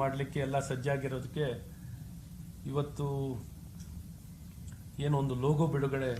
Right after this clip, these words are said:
ಮಾಡುವಂಥದ್ದಾಗಿದೆ. ಬಹಳ ಚೆನ್ನಾಗಿ ಮೂಡಿ ಬಂದಿದೆ ಲೋಗೋ. ಹನ್ನೊಂದು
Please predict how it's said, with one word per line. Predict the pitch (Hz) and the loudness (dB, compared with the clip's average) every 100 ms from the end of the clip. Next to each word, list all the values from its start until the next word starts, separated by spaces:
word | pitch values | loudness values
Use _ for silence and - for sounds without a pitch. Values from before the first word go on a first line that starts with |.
| 120 | 0
ಮಾಡುವಂಥದ್ದಾಗಿದೆ. | 120 120 117 113 113 113 113 113 | 0 0 0 0 0 0 -2 0
ಬಹಳ | 123 | -2
ಚೆನ್ನಾಗಿ | 117 127 135 131 127 | -2 -2 0 0 -2
ಮೂಡಿ | 123 117 | -2 -4
ಬಂದಿದೆ | 117 113 113 113 | -4 -2 -2 0
ಲೋಗೋ. | 117 117 113 95 - - - - - - - - - - - - - - - - - - - - - - - - - - - | 0 0 0 -2 -6 -10 -12 -12 -12 -12 -10 -10 -10 -12 -12 -12 -10 -10 -10 -12 -12 -12 -12 -12 -12 -12 -12 -12 -12 -12 -4
ಹನ್ನೊಂದು | - 180 202 | 6 8 8